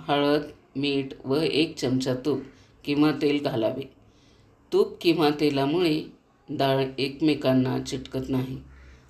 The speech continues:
हळदीमुळे पुरणपोळीला रंग छान येतो. मिठामुळे डाळ शिजताना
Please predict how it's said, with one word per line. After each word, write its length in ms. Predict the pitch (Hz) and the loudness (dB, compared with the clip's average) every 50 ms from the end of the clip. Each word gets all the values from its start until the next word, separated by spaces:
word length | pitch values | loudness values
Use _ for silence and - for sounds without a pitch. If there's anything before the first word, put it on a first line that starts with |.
| - - | -16 -4
हळदीमुळे 640 | - 156 151 147 143 156 147 151 156 170 165 151 156 | 2 4 4 4 4 4 4 4 4 4 4 2 2
पुरणपोळीला 880 | - - - 135 135 143 147 160 143 - 147 135 131 131 127 135 139 131 - - _ _ - | -2 -2 -2 0 0 0 0 -2 -2 0 0 2 2 2 0 -2 -4 -6 -8 -14 _ _ -10
रंग 340 | - 127 139 139 139 135 131 139 156 - - - _ - | -6 -4 -2 0 0 0 -2 -2 -4 -8 -12 -18 _ -14
छान 240 | - - 117 117 117 | -8 -6 -4 -4 -4
येतो. 220 | 107 - - - - - - - _ _ _ _ _ _ _ _ - - _ _ _ _ _ _ _ _ _ _ _ _ _ _ _ _ _ _ _ _ _ _ _ _ _ _ _ _ _ - | -4 -6 -10 -14 -16 -18 -20 -20 _ _ _ _ _ _ _ _ -20 -20 _ _ _ _ _ _ _ _ _ _ _ _ _ _ _ _ _ _ _ _ _ _ _ _ _ _ _ _ _ -6
मिठामुळे 800 | 156 160 165 165 160 190 202 226 220 185 175 170 170 175 175 - | 0 2 2 2 2 0 0 2 4 4 4 4 4 2 -2 -4
डाळ 260 | - 135 151 147 147 151 | -4 -2 0 0 0 0
शिजताना 560 | 147 - 180 180 - - 170 147 147 143 143 | -2 -4 -8 -8 -6 -4 -2 -2 0 -2 -4